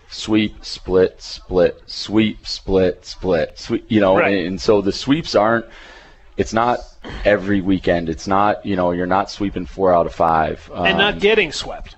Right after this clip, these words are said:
Speaker 1: No, exactly. You gotta, you have to avoid that. And, um, and so, you know, you walk away from that, and that's s-, stuff that we have to learn as a,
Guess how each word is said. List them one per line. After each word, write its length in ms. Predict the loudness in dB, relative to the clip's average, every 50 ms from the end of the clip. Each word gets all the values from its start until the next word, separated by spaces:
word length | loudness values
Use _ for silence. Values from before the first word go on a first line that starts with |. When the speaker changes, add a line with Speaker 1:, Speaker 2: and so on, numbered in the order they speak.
| _ -6
Speaker 1:
No, 320 | 0 2 4 4 6 4
exactly. 560 | 4 2 0 2 4 4 4 4 2 0 -2 -2
You 140 | -2 -2 2
gotta, 420 | 4 4 6 6 6 4 4 2 0
you 160 | -2 -4 0
have 280 | 2 2 2 2 0 -2
to 140 | -2 -2 0
avoid 380 | -2 -2 0 0 2 2 2 0
that. 260 | -2 -2 -2 -4 -4
And, 200 | -4 -4 -4 -4 -6 -12 -18 -20 -20 -20 -20 -10
um, 580 | -2 0 2 2 2 2 0 -4 -6 -8 -10 -14 -18 -20 _ _ -16 -4 0
and 260 | 2 2 2 2 -2
so, 540 | -2 2 4 4 6 6 4 2 0 -2 -6 _ _ _ _ -20 _ -4
you 100 | 0 2
know, 220 | 2 2 0 -2 -8 _ _ -14
you 180 | -8 -6 -2
walk 260 | 2 2 2 2 2 0
away 240 | 2 4 4 4
from 160 | 4 0 -4 -2
that, 180 | 0 0 0
and 100 | 2 0
that's 240 | 0 -2 -2 -6 -18 -20 -20 _ -20
s-, 260 | -18 -16 -16 -16 -16 -18 -18
stuff 340 | -16 -12 -2 0 0 0 0
that 100 | -2 -2
we 140 | 0 2 2
have 120 | 2 2 2
to 60 | -2
learn 280 | -2 0 0 0 0 -2
as 160 | -4 -4 -6
a, 100 | -8 -8